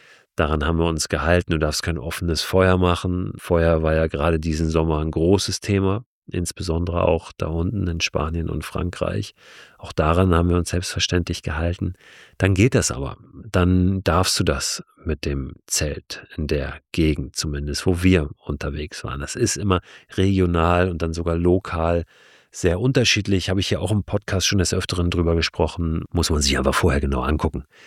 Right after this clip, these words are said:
wie da die Regeln sind. Aber dadurch, dass wir das eben etwas anders gemacht hatten, sah auch unsere Route ein kleines bisschen anders aus. Es waren ein paar mehr Höhenmeter drin.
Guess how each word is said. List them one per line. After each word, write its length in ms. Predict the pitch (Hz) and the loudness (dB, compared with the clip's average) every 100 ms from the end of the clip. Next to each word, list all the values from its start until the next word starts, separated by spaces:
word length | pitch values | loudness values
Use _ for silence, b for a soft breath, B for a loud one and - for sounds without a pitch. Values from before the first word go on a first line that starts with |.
| B B | B B
wie 120 | 73 | -2
da 160 | - 71 | -2 -4
die 100 | 65 | -6
Regeln 320 | 69 67 - | -6 -6 -8
sind. 220 | 80 78 B B B | -8 -10 B B B
Aber 420 | - 107 123 117 - | -2 4 4 4 0
dadurch, 320 | 98 98 98 | 2 4 4
dass 220 | 104 - | 2 2
wir 120 | 95 101 | 4 4
das 160 | 95 | 4
eben 200 | 104 87 | 0 0
etwas 260 | 85 78 - | -2 -6 -4
anders 340 | 107 120 107 | 2 2 2
gemacht 400 | 95 80 110 - | 2 0 0 -2
hatten, 280 | 110 107 95 | -2 0 0
sah 220 | 87 92 | 2 0
auch 160 | 95 - | -2 -6
unsere 280 | 95 - 78 | -6 -4 -4
Route 520 | - 110 135 117 - | 2 2 2 0 -2
ein 160 | 87 80 | -4 -4
kleines 440 | 92 110 127 113 | 0 2 2 2
bisschen 360 | 113 - 92 87 | 0 0 -2 -2
anders 380 | 98 92 82 | 0 0 -2
aus. 260 | - 107 101 | -4 -4 -2
Es 160 | 85 - | -2 -2
waren 200 | 80 85 | -2 -2
ein 40 | |
paar 180 | 80 76 | -4 -4
mehr 260 | 78 76 | -4 -2
Höhenmeter 520 | 85 127 113 107 98 90 | 2 2 2 2 2 0
drin. 340 | - 92 | 2 2